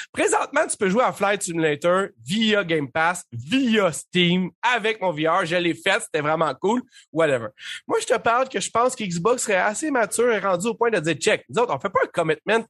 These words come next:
pour des jeux V R, mais les franchises qu'on a, que ça fait du sens, on va probablement mettre le V R de l'avant pour que tu puisses comprendre qu'on est dans la V R game aussi. »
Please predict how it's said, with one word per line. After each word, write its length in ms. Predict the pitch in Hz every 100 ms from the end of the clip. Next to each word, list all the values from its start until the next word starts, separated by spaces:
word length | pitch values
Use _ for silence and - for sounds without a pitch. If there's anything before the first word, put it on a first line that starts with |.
| _
pour 100 | 127
des 140 | 123
jeux 280 | 113 131 233
V 200 | 302 269
R, 180 | 247 277 381 - - - -
mais 100 | 160
les 120 | 175
franchises 500 | 170 294 466 440 453
qu'on 220 | 220 175
a, 80 | 214
que 80 | -
ça 120 | 147
fait 180 | - 139
du 100 | 123
sens, 480 | - 156 196 330 - _ _ -
on 160 | 151
va 160 | 160 190
probablement 880 | - 269 285 269 233 202 196 214 240
mettre 340 | 156 170 220 226
le 80 | 170
V 180 | 165
R 220 | 160 180 185
de 80 |
l'avant 420 | 190 175 139 165 208
pour 160 | 214
que 100 | -
tu 120 | 196
puisses 160 | - 180
comprendre 420 | 160 139 160 185
qu'on 420 | 190 - 254 240
est 100 | 240
dans 180 | 240 208
la 160 | 202 196
V 240 | 151 175
R 140 | 165 143
game 320 | 139 175 170
aussi. » 540 | 131 120 - 131 113